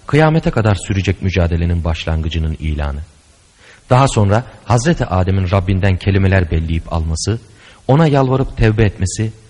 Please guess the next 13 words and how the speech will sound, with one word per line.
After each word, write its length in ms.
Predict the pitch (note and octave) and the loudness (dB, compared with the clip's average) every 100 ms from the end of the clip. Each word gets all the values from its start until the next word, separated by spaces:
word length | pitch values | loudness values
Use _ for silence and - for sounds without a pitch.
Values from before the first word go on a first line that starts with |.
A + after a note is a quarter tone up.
| - - | -20 -4
ve 60 | A2 | 0
Allah'ın 500 | G2+ F#2 F2+ F2+ F2+ - - | 2 2 2 2 -2 -8 -4
Hazreti 380 | G#2+ A#2 D#3+ C3 | -2 0 -2 0
Adem'in 360 | G#2+ G2 G2 | 0 0 -2
tevbesini 460 | - F2+ F2+ - F2 | 0 -2 -2 -2 -2
kabulü 360 | - F2+ G#2+ | 0 0 0
ile 200 | A#2 F2 | 0 0
başlayan 420 | E2 D#2 - F#2 F#2+ - - | -2 -4 -2 -2 -2 -10 -6
yeryüzü 420 | F2+ F2 D#2+ D2+ | 0 0 0 -4
halifeliği. 560 | C#2+ D#2+ D2 D#2 D2 D2 - _ _ _ _ _ _ _ _ _ _ _ _ - | -6 -4 -4 -6 -6 -8 -14 _ _ _ _ _ _ _ _ _ _ _ _ 0
Burada 200 | A#3 A#3 | 4 4
geçen 400 | C3 - B2 D3 - | 4 2 -2 -4 -2
meleklerin 580 | F#2 A#2 B2 C3 D3 | 0 2 2 0 -2